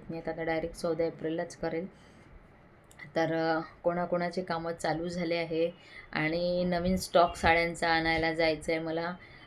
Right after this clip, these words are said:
तर ते पण माझं दोन तीन दिवस पुन्हा लांबलं माझ्या पायाच्याने, तर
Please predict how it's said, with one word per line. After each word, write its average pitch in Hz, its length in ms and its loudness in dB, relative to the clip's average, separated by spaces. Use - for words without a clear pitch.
तर - 60 -4
ते 180 80 4
पण 185 300 4
माझं 180 340 2
दोन 170 200 0
तीन 180 180 -4
दिवस 170 200 -2
पुन्हा 185 420 4
लांबलं 175 400 6
माझ्या 170 240 -2
पायाच्याने, 160 640 0
तर - 60 -8